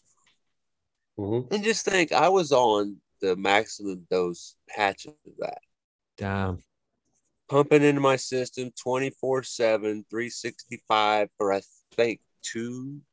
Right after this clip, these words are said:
Speaker 2: three years, something like two years.
Speaker 3: Wow, man.
Speaker 2: And they're putting that stuff in, uh, cocaine and it's killing people, you know?
Speaker 3: Mm-hmm.
Speaker 2: So you know it was killing me. It was just doing it slower.
Speaker 3: You just think of
Speaker 2: Ooh.
Speaker 3: how much money,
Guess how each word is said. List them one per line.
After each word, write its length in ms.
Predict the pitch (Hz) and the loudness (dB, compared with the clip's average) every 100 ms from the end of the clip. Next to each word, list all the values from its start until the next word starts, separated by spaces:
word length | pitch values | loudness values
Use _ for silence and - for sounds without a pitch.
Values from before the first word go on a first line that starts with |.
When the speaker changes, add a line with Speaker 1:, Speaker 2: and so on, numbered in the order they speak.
| _ 101 | _ -6
Speaker 2:
three 220 | 123 117 | -4 -4
years, 380 | 113 123 131 - | -6 -8 -14 -10
something 220 | 113 117 | -6 -6
like 100 | - | -8
two 120 | 127 | -8
years. 320 | 131 139 143 - | -4 -4 -6 -8
Speaker 3:
Wow, 400 | 90 90 87 85 | -6 -4 -4 -6
man. 260 | 82 82 - _ _ _ _ _ _ _ _ _ _ - | -8 -12 -14 _ _ _ _ _ _ _ _ _ _ 0
Speaker 2:
And 180 | 120 127 | 2 6
they're 120 | 143 | 4
putting 300 | 160 131 117 | 6 4 4
that 220 | 117 - _ | 0 0 _
stuff 540 | - 123 123 117 113 104 | -2 0 4 2 2 -2
in, 260 | 98 95 90 _ - | -4 -8 -14 _ -4
uh, 280 | 90 80 - - - _ _ _ | -2 0 -4 -8 -20 _ _ _
cocaine 480 | 120 107 123 143 139 | -2 0 2 2 2
and 80 | 110 | 0
it's 160 | - _ - | -4 _ 2
killing 320 | 269 190 110 | 6 6 4
people, 440 | 101 85 - - _ _ | -2 -6 -8 -12 _ _
you 120 | 98 | 0
know? 140 | 104 107 | 0 2
Speaker 3:
Mm-hmm. 140 | 104 | -2
Speaker 2:
So 100 | 104 | 0
you 140 | 139 143 | 2 4
know 220 | 147 202 | 6 6
it 40 | 135 | 6
was 100 | - | 0
killing 380 | - 147 123 | 2 4 6
me. 140 | 143 151 | 4 4
It 60 | 123 | 4
was 100 | 123 | 0
just 240 | 127 - | -6 -2
doing 220 | 131 117 | 0 0
it 80 | 92 | -2
slower. 520 | - 117 131 80 76 - 92 92 _ _ _ _ _ _ _ _ _ _ _ - - _ _ _ _ _ | -2 4 6 6 0 -8 -20 -20 _ _ _ _ _ _ _ _ _ _ _ -20 -20 _ _ _ _ _
Speaker 3:
You 80 | 120 | -4
just 160 | 113 | 0
think 160 | 127 117 | 2 4
of 80 | 151 | 4
Speaker 2:
Ooh. 20 | |
Speaker 3:
how 140 | 123 | 4
much 360 | 123 117 104 - | 6 4 2 2
money, 540 | 113 117 113 110 98 | 4 6 6 4 0